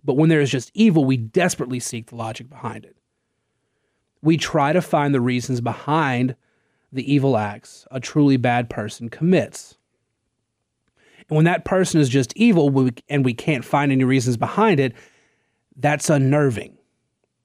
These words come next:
But that's what evil is. It exists for the purpose of existing, and that's it. It's a heavy topic, but we have to confront in our society.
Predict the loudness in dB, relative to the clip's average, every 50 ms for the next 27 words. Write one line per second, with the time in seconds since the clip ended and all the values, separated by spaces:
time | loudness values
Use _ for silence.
0 | _ _ _ -4 0 0 0 0 2 0 -2 2 2 2 2 4 4 4 4 2
1 | 0 -4 -6 -8 -10 -12 -12 -4 0 2 2 2 0 -2 -6 -8 -10 -10 -8 -8
2 | -8 -6 -2 -2 -2 0 0 -4 -4 -4 -6 -8 -8 -6 -8 -10 -10 -10 -12 -10
3 | -10 -10 -10 -10 -12 -16 -8 -6 -6 -6 -6 -8 -16 _ _ _ _ _ _ _
4 | _ _ _ _ _ _ _ _ _ _ _ _ _ _ _ _ _ _ _ _
5 | _ _ -2 0 2 2 2 4 4 4 4 4 2 0 0 -4 -4 -4 -4 -8
6 | -14 -18 _ _ _ _ _ _ _ _ _ _ _ _ _ _ _ _ _ _
7 | _ _ _ _ _ _ _ _ _ _ _ _ _ _ _ _ _ _ _ 0
8 | 2 4 2 2 2 -2 -6 -6 -4 -6 -6 -4 -4 -4 0 2 0 0 0 -4
9 | -8 -8 -10 -14 -18 -20 -20 -20 -20 -20 -20 -20 _ _ _